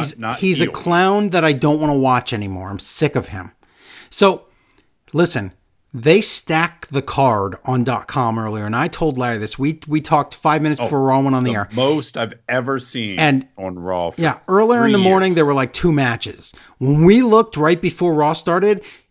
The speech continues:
Speaker 1: this was ridiculous. It was Big E against Kevin Owens in a non-title match. R K Bro against Dolphin Road for the tag titles for
Speaker 2: Title.
Speaker 1: some reason.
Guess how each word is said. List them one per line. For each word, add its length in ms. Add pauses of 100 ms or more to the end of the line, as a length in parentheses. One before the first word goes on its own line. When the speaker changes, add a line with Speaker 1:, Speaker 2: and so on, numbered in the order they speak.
(300)
Speaker 1:
this 300
was 200
ridiculous. 640
It 80
was 140
Big 240
E 100
against 300
Kevin 240
Owens 300
in 100
a 40
non-title 540
match. 240
R 140
K 160
Bro 260
against 300
Dolphin 340
Road 260
for 360
the 120
tag 360
titles 320
for 60
Speaker 2:
Title. 140
Speaker 1:
some 180
reason. 280